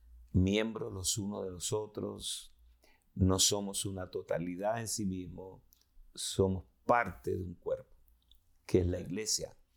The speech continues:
y miembros. Entonces, nos nutrimos, y, y el mismo Efesios, Pablo dice que está un-, este cuerpo está unido por las coyunturas que se ayudan mutuamente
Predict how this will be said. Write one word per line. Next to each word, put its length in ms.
y 120
miembros. 640
Entonces, 560
nos 380
nutrimos, 760
y, 220
y 260
el 100
mismo 300
Efesios, 580
Pablo 340
dice 360
que 280
está 280
un-, 220
este 240
cuerpo 200
está 160
unido 360
por 120
las 120
coyunturas 1000
que 120
se 120
ayudan 380
mutuamente 840